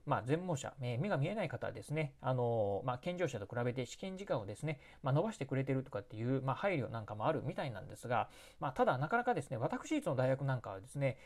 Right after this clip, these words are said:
この辺、えー、まあ、普通のね、一般の健常者と同じね、試験時間でね、まあ、やってくださいというところもね、まだまだあるそうなんでね、この辺考えると、やはりね、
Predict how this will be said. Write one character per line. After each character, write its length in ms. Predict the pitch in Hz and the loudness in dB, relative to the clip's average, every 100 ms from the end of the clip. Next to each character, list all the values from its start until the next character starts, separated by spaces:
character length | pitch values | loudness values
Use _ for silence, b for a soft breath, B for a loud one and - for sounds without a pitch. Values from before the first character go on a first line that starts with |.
| B - | B -2
こ 120 | 175 | 4
の 80 | 165 | 4
辺、 220 | 151 135 | 4 2
え 460 | 135 135 120 117 107 | 4 4 4 2 0
ー、 40 | 123 | 0
ま 80 | |
あ、 80 | 117 | -2
普 80 | - | -4
通 100 | 135 | -2
の 120 | 143 | -2
ね、 120 | 165 165 | -2 -2
一 120 | 135 | -4
般 120 | - 156 | -2 -2
の 100 | 139 | -2
健 240 | 156 190 | -2 0
常 100 | 220 | -2
者 120 | 123 | -2
と 120 | 107 - | -6 -4
同 180 | 180 240 | -4 -4
じ 140 | 262 | -2
ね、 140 | 247 233 | -4 -6
試 140 | - | -10
験 180 | 196 185 | -10 -6
時 80 | 185 | -2
間 160 | 123 | -2
で 80 | 104 | -2
ね、 220 | 117 131 B B - | -2 -2 B B -6
ま 80 | 110 | -4
あ、 20 | |
や 80 | 113 | -4
っ 40 | |
て 100 | - | -2
く 20 | |
だ 100 | 127 | -2
さ 80 | - | 0
い 80 | 117 | -4
と 60 | |
い 0 | |
う 40 | - | -6
と 60 | 110 | -10
こ 80 | |
ろ 80 | 101 | -8
も 60 | 101 | -6
ね、 140 | 113 | -4
ま 160 | 104 170 | -2 0
だ 80 | 127 | 0
ま 140 | 151 | 2
だ 100 | 104 | 4
あ 80 | 135 | 2
る 80 | - | 2
そ 140 | 110 | -6
う 20 | |
な 80 | 92 | -10
ん 80 | 92 | -10
で 60 | |
ね、 180 | 104 104 B B B | -6 -6 B B B
こ 140 | 190 | -2
の 80 | 214 | 0
辺 160 | 214 202 | -2 -2
考 120 | 196 190 | 2 4
え 60 | 135 | 4
る 80 | |
と、 180 | 110 - | 4 -2
や 60 | 135 | 0
は 80 | 202 | 0
り 80 | 151 | 2
ね、 160 | 135 | 0